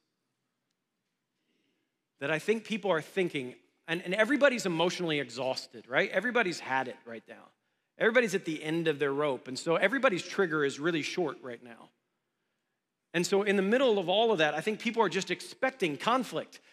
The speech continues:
And they're expecting that when I come at somebody, they're gonna come back at me, and there's gonna be some kind of battle. And for some reason, that battle makes us feel better about something. And the way of Jesus says, "No, I've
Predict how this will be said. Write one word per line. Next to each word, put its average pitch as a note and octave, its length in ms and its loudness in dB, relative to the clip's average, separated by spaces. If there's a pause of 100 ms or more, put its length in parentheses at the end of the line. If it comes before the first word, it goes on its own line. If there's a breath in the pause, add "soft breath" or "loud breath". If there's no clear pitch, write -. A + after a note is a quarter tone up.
(100)
And F3+ 100 2
they're G3 80 6
expecting F#3+ 600 -2
that D#3+ 140 0
when F#3+ 200 2
I G#3+ 100 6
come A3 260 0
at B3+ 220 4
somebody, E3+ 380 2
they're F#3+ 160 2
gonna G3+ 100 0
come G3+ 220 -2
back A3+ 340 2
at F#3 140 -4
me, D#3+ 200 -2 (200 loud breath)
and E3+ 100 0
there's F3+ 140 2
gonna A#3 180 2
be G#3+ 80 0
some G3 200 -2
kind F#3 180 0
of C#3+ 80 -6
battle. G3 320 4
And E3+ 100 -2
for E3+ 80 -4
some B3 260 0
reason, A3 300 2
that E3+ 220 0
battle G#3 280 4
makes F#3+ 280 0
us F3+ 80 -2
feel F#3+ 180 -2
better F#3 320 2
about C3 260 -4
something. - 360 -16 (1900)
And D3 100 -6
the D3 60 -4
way F3 220 -2
of E3 60 -6
Jesus C#3+ 400 -6
says, B2+ 340 -12
"No, C3 440 -8
I've C3+ 160 -16